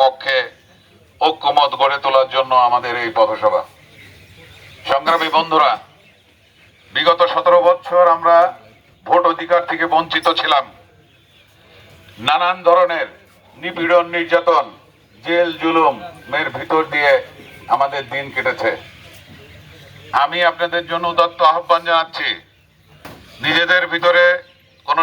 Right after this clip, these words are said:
শঙ্কা থাকলে, ভুল বোঝাবুঝি থাকলে সমস্ত কিছু ঊর্ধ্বে রেখে আগামী দিনে আমাদের ভারপ্রাপ্ত চেয়ারম্যান জনাব তারেক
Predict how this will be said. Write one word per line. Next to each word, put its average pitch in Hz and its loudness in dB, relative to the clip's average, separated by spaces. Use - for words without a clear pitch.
শঙ্কা 165 0
থাকলে, 156 -2
ভুল 151 -4
বোঝাবুঝি 160 0
থাকলে 143 -2
সমস্ত 175 -2
কিছু 165 -2
ঊর্ধ্বে 170 2
রেখে 147 -4
আগামী 170 -2
দিনে 165 -2
আমাদের 151 -2
ভারপ্রাপ্ত 151 -2
চেয়ারম্যান 151 -6
জনাব 139 0
তারেক 139 -2